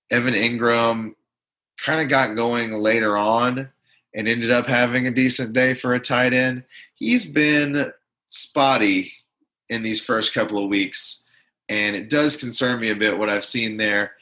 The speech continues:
Daniel definitely looks for him, and he could end up being their best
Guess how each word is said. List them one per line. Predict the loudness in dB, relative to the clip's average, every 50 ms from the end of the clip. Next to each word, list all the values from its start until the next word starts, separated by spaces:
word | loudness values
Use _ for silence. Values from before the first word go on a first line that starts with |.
| _ _ _ _ _ _ _ _ _ _ -10 -4
Daniel | 0 2 2 2 4 2 2
definitely | 2 2 2 0 0 0 -2 0 0 2
looks | 0 0 0 -2
for | -4 -2 -2 0 0
him, | 0 -2 -2 -6 -8 _ _ _ _ _ _ _ _ _ _ _ _ _ _ _ _ -4 0
and | 2 2 4 2 2 0 -2 -4
he | -6 -6 -6 -6
could | -4 -2 0 2 2 2
end | 2 2 2
up | 2 2 2
being | 0 0 0 0 -2
their | -2 -4 -4 -6 -8 -12 _ _ _ _ _ _ _ _ _ _ _ _ _ _ _ _ _ _ 0
best | 2 2 2 2 0 -2 -4 -10 -16